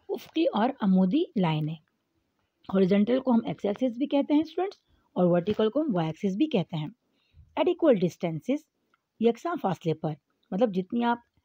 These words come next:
एक्स एक्सिस लोगे हॉरिजॉन्टल, उतनी ही आप वाई एक्सिस लोगे वर्टिकल में। And coordinate system, और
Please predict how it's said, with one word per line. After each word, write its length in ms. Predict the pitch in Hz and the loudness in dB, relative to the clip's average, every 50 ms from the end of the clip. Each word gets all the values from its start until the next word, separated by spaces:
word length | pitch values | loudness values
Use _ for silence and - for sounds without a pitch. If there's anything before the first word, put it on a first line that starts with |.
| _ _ - | _ _ -6
एक्स 220 | - 302 - - | -6 -4 -2 -2
एक्सिस 280 | 269 220 - - 180 - - 175 | -2 -2 -2 -4 -10 -6 -2 -2
लोगे 340 | 165 156 165 196 262 302 330 - _ _ - | -2 0 0 0 -2 -2 -4 -8 _ _ -2
हॉरिजॉन्टल, 560 | 190 180 180 165 180 175 185 180 240 269 294 294 _ _ _ _ | 0 2 2 2 2 0 0 0 0 -2 -2 -4 _ _ _ _
उतनी 260 | 202 208 208 - 302 | -6 -4 0 0 0
ही 80 | 320 330 - | 0 2 0
आप 220 | 185 175 180 - 170 | -4 -4 -4 -6 -6
वाई 200 | 160 156 156 160 | -6 -4 -4 -6
एक्सिस 280 | 156 - - 247 247 214 | -8 -8 -8 -8 -2 0
लोगे 240 | 247 262 262 302 - | 0 2 2 0 -2
वर्टिकल 460 | 269 220 165 147 165 160 - 151 147 | -2 -4 -4 -6 -6 -8 -8 -8 -10
में। 140 | 214 - _ _ _ _ _ _ _ _ _ _ _ _ _ _ _ _ _ _ - | -10 -14 _ _ _ _ _ _ _ _ _ _ _ _ _ _ _ _ _ _ -2
And 200 | 254 302 339 285 - 214 | -2 -2 -2 -2 -2 -2
coordinate 420 | 175 170 156 160 208 262 311 - - | -2 0 -2 -2 -2 -2 -2 -4 -6
system, 320 | 349 254 - - 320 330 349 - _ _ - | -10 -12 -6 -4 -4 -4 -4 -8 _ _ -6
और 100 | 185 180 | -6 -6